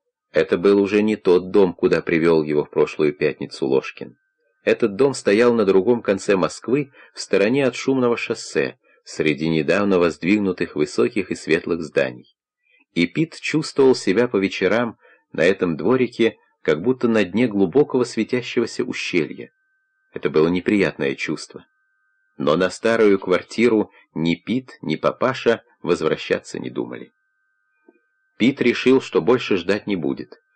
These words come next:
Что бы ни случилось с Ложкиным, задание должно быть выполнено. Пит не намерен ставить под удар свою карьеру. План налёта на квартиру Шубинского у него уже давно составлен. Не снимая пальто,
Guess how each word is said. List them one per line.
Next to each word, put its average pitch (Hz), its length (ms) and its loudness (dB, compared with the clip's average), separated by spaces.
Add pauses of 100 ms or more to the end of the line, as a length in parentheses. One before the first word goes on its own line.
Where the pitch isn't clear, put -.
(140)
Что - 340 2
бы 104 120 2
ни 98 80 2
случилось 90 640 0
с - 80 -8
Ложкиным, 120 580 -2 (220)
задание 107 600 0
должно 95 480 2
быть 87 280 -4
выполнено. 65 600 -4 (420)
Пит 117 240 -2
не 117 100 2
намерен 113 420 4
ставить 87 460 0
под 85 160 0
удар 87 260 0
свою 87 320 0
карьеру. 73 560 -2 (320)
План 104 400 0
налёта 101 400 2
на 90 80 0
квартиру 98 500 0
Шубинского 82 760 -4 (240)
у 73 80 -6
него 67 200 2
уже 92 220 4
давно 82 280 0
составлен. 71 680 -4 (1200)
Не 69 160 -4
снимая 82 540 -2
пальто, 120 580 0